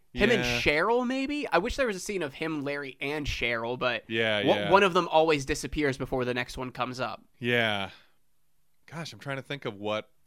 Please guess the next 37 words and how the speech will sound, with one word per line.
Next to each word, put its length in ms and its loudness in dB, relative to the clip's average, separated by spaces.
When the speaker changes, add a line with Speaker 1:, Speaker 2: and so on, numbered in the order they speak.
Speaker 2:
is 140 -10
visually 380 -8
pleasing 420 -10
about 260 -8
this, 340 -10
uh, 240 -8
episode. 680 -12
Speaker 1:
I 40 -8
guess 160 -4
it's 100 -8
Speaker 2:
Man. 80 -6
Speaker 1:
just 80 -10
Larry 360 -2
sitting 380 -4
in, 180 0
uh, 220 -2
sitting 280 0
in 60 0
the 80 -2
chair 300 -2
in 100 0
the 60 -4
beginning 320 -4
watching 320 -4
the 80 -2
Girls 260 -4
Gone 220 0
Wild 260 0
infomercial. 680 0
<laughs> 40 -4
It's 100 -8
pretty 180 4
Speaker 2:
Yeah, 80 6
it's 80 0
Speaker 1:
funny. 60 -2
Speaker 2:
pretty 160 2
funny. 440 0